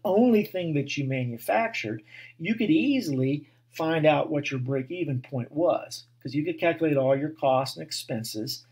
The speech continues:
and, uh, you could easily do that. However, in a small business situation,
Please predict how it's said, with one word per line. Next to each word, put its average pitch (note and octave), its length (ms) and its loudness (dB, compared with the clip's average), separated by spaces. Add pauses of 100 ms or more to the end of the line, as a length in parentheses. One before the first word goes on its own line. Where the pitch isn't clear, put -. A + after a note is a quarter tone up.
(440)
and, C3 760 -2 (120)
uh, B2+ 220 -6 (100)
you D#3+ 160 -6
could D#3 100 -6
easily C#3+ 380 -2
do D#3+ 260 0
that. - 300 -8 (200)
However, D#3+ 540 6
in D#3 140 -6
a C#3 80 -2
small F3 720 4
business E3+ 420 2
situation, C#3+ 840 -2